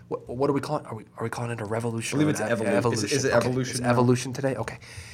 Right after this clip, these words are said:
Speaker 1: They're calling it a women's evolution, and they talk about all the diversity. And, and every time they're on television, they throw in my face all the things they do with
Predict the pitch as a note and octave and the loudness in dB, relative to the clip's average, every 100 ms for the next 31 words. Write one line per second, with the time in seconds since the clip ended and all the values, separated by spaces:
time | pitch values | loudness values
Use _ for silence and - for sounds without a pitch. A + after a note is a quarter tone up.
0 | - - F#3 G#3 B3 B3+ A#3+ F3 F3 F3 | -6 4 6 8 8 8 8 8 12 12
1 | G#3+ F#3+ - G3 F#3 F3 G#3 - C#3 A2 | 12 12 10 10 10 8 6 6 0 4
2 | D3 E3+ F#3+ F#3 F#3 F#3 F#3 F#3+ F3 C#3 | 4 6 6 10 12 12 10 8 8 6
3 | F#3 F#3 - C#3 A#2+ C#3+ - - - G3+ | 6 6 4 2 2 0 -2 -2 6 6
4 | - A#3 B3+ D#4+ D#4 - B3+ A#3+ - G3 | 8 8 10 10 6 8 8 8 6 8
5 | G3+ G3 G#3+ G#3 F#3+ D3+ D3+ - - F#3 | 10 10 8 6 6 4 -2 -6 4 6
6 | F3+ - G#3+ A#3+ B3 A#3 A3 G3+ G3 - | 6 6 8 8 8 6 6 6 6 8
7 | F3+ G3+ G#3+ G#3+ G#3 E3+ G3 D3+ E3+ F#3+ | 8 8 2 2 2 6 4 4 4 6
8 | F3+ D#3+ D#3+ | 8 6 6